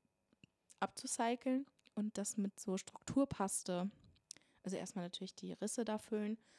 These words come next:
und mit Strukturpaste zu bestreichen. Weil ich glaube, das sieht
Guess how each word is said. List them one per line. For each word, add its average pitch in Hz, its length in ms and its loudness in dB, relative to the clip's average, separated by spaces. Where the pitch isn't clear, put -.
und 202 100 -4
mit 196 140 -6
Strukturpaste - 1000 0
zu - 160 -6
bestreichen. 190 720 0
Weil 196 140 -2
ich - 100 -8
glaube, 208 320 2
das 208 180 -2
sieht 214 160 -6